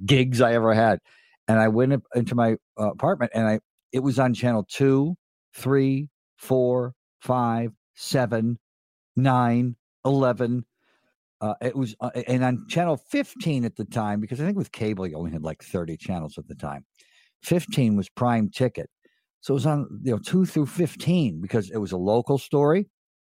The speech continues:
It was a national story. Fifteen was prime ticket. Oh, and one of those fifteen was E S P N. It was the first time I had ever seen any event on every channel, period. And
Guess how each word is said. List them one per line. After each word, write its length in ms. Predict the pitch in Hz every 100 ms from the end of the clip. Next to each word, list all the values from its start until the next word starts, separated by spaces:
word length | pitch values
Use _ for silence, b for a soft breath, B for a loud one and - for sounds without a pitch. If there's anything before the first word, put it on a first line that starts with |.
| _ 90
It 40 |
was 140 | 76
a 60 | 73
national 480 | 80 120 123 135 127
story. 500 | - 147 156 180 170 _ _ _ -
Fifteen 500 | 147 - - 135 127
was 160 | 104
prime 320 | - 120 123
ticket. 240 | 110 135 151
Oh, 300 | 277 254 151 b b 165
and 220 | 165 160
one 160 | 220
of 80 | 277
those 220 | 208 131
fifteen 420 | - 143 - 147 156
was 180 | 147
E 120 | 170 170
S 120 | -
P 220 | 165 180
N. 320 | 269 277 - _ _ _ -
It 40 | 143
was 120 | 135
the 80 | 139
first 340 | - 196 180
time 200 | 147 139
I 60 | 131
had 120 | 127
ever 260 | 135 151 160
seen 400 | - 139 131 120 - -
any 340 | 143 160 170
event 500 | - 131 117 117 113 101
on 220 | 107 110 _
every 540 | 131 123 117 131 127 120 _ _ _ _ _
channel, 640 | - - 135 127 120 113 110 _ _ _ _ _ -
period. 640 | - 143 151 107 85 85 - -
And 240 | 113